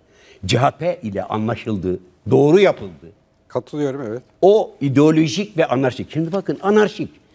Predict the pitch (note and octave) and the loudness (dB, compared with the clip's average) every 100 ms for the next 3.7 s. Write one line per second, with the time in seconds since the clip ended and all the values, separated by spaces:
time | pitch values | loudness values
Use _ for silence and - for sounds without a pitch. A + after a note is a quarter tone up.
0 | _ - - A2 D#3 F#3+ F3 - _ _ | _ -20 -6 2 4 2 -4 -8 _ _
1 | _ - E3+ F3 G3 E3+ G3+ F#3 C3+ D3+ | _ -4 -4 -2 0 2 2 2 2 0
2 | G2 F#2 F2 _ _ _ - - C3 - | -8 -18 -20 _ _ _ -14 -6 -6 -6
3 | - B2+ C#3+ D#3+ D3 - | -4 0 2 0 -2 -6